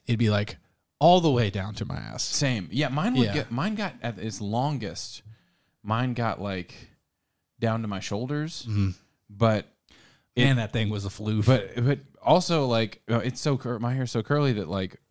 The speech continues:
Speaker 2: when it was wet, it went down, like, halfway down my back, and I was just like, "Okay,
Speaker 1: But I, we had
Speaker 2: this is
Speaker 1: no
Speaker 2: just never gonna get weighed down." Oh yeah, no idea how to care for it.
Speaker 1: That's, that's why
Speaker 2: Yeah.
Speaker 1: we, it was trash
Speaker 2: Yeah.
Speaker 1: because we had absolutely no idea how to care for it,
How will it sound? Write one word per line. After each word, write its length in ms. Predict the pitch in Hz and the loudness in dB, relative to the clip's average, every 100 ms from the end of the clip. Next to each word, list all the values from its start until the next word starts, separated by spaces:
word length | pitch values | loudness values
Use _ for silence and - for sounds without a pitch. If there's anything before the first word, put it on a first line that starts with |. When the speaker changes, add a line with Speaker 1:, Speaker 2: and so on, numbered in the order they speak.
| - | -2
Speaker 2:
when 240 | 110 110 | 4 4
it 80 | 95 | 4
was 180 | 98 104 | -2 0
wet, 240 | 120 113 | 0 0
it 80 | 85 | -4
went 200 | 90 85 | -10 -8
down, 220 | 95 90 | -8 -6
like, 160 | 82 73 | -6 -6
halfway 260 | 95 95 87 | -6 -6 -8
down 140 | 87 | -10
my 100 | 76 | -6
back, 300 | 87 87 - | -4 -4 -4
and 80 | 92 | -2
I 40 | |
was 120 | 98 | -2
just 140 | 98 98 | -2 -2
like, 180 | 92 87 | -4 -4
"Okay, 400 | 104 - 58 - _ _ _ - | -10 -12 -16 -18 _ _ _ -4
Speaker 1:
But 120 | 175 | 4
I, 140 | 262 | 6
we 220 | 175 247 | 8 10
had 140 | 320 311 | 10 8
Speaker 2:
this 80 | 160 | 4
is 60 | |
Speaker 1:
no 120 | 156 - | 4 4
Speaker 2:
just 120 | 104 | 4
never 320 | 104 107 104 | 0 0 -4
gonna 180 | 95 90 | -6 -6
get 180 | 90 - | -6 -6
weighed 200 | 80 62 | -8 -6
down." 180 | 62 - | -8 0
Oh 120 | - | 0
yeah, 240 | 160 151 104 | 2 0 0
no 180 | 123 202 | 2 4
idea 220 | 202 185 | 4 4
how 80 | 185 | 4
to 80 | 143 | 4
care 220 | - 160 | 4 4
for 240 | 196 254 277 | 4 4 6
it. 40 | |
Speaker 1:
That's, 360 | 277 349 262 208 | 6 4 0 2
that's 260 | 294 330 | 2 4
why 300 | 269 262 226 | 6 8 8
Speaker 2:
Yeah. 220 | 185 165 180 | 4 0 0
Speaker 1:
we, 520 | 180 214 196 175 131 - | 4 6 6 4 0 4
it 160 | 190 | 4
was 140 | 139 - | 4 2
trash 520 | - 262 120 104 - | 4 6 6 0 0
Speaker 2:
Yeah. 140 | - | 4
Speaker 1:
because 280 | 208 190 - - - - - | 4 4 0 -10 -20 -10 2
we 120 | 233 | 4
had 200 | 233 190 - | 4 2 0
absolutely 800 | 247 233 - 247 214 220 175 160 | 0 0 6 8 8 8 6 6
no 320 | 147 165 196 | 6 6 6
idea 240 | 190 175 | 4 2
how 60 | 170 | 2
to 60 | 156 | 2
care 220 | 143 131 | 2 0
for 240 | - | 2
it, 60 | 120 | 0